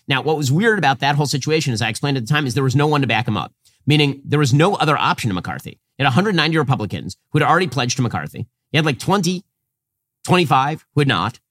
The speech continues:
Most of them were okay with going with McCarthy as long as they got a few concessions. That would include people like Representative Chip Roy of Texas.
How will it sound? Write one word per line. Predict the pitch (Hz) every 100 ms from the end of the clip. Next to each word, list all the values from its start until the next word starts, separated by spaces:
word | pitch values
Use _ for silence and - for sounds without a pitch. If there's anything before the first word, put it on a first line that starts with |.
| _ _ -
Most | 165 233 220
of |
them | 202
were | 180 156
okay | 143 143
with | 190 127
going | 139
with | 139
McCarthy | 120 127 127 139
as | 156
long | 131 139
as |
they | 127
got | 123 113
a |
few | 127 139
concessions. | 160 127 87 123 127
That | 123
would |
include | 123 139
people | 127 123
like | 123 117
Representative | 117 135 131 123
Chip | 139 113
Roy | 110
of | 147
Texas. | - - 101